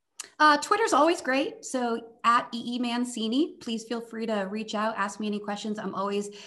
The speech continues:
happy to talk through use cases and hear your feedback, hear what you're struggling with, hear cool success stories too. I feel like people don't often share those,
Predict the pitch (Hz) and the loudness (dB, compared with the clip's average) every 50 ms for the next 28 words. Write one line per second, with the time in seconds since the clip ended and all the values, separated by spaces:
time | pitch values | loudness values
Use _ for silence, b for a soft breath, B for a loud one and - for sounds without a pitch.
0 | B B - 233 226 226 233 214 214 208 - 208 196 202 - - 233 220 190 180 | B B 2 2 2 2 0 -4 -4 -2 2 2 2 2 0 -4 -6 -6 -6 -6
1 | 165 180 196 208 - - - 247 247 240 - 269 269 262 262 262 254 214 214 185 | -6 -6 -6 -6 -6 -4 -4 -2 -2 -2 0 2 2 2 2 2 0 0 -2 -2
2 | 180 175 170 - - - - - - 233 220 214 208 214 226 220 202 220 208 202 | 0 -2 -2 -4 -8 -18 -14 -8 -6 -4 -2 -2 -2 -2 -2 -2 0 0 -2 -2
3 | - - 294 285 226 202 190 - - - 175 175 190 - 226 226 226 220 220 226 | 0 0 0 0 0 -2 -6 -8 -6 -6 -4 -4 -4 -4 -4 -4 -2 -2 -2 -2
4 | 220 220 - - B B B - - 247 240 214 - - 240 226 226 - 202 - | -4 -6 -8 -16 B B B -8 -6 -6 -6 -6 -6 -4 -4 -4 -4 -4 -6 -8
5 | - - - 175 - - - - 247 226 226 220 214 220 214 - - 208 208 220 | -6 -6 -6 -6 -6 -6 -8 -6 -4 -4 -4 -2 -4 -4 -6 -4 -2 -2 -2 0
6 | 247 240 214 - 233 214 196 190 202 226 220 220 202 202 190 190 180 180 180 185 | -2 -4 -4 -4 -2 -2 -4 -4 -4 -6 -6 -4 -4 -4 -2 -2 -2 -2 -2 -4
7 | 196 180 175 - 196 180 160 165 156 165 185 220 240 - | -6 -6 -6 -6 -6 -8 -8 -8 -8 -6 -6 -6 -8 -10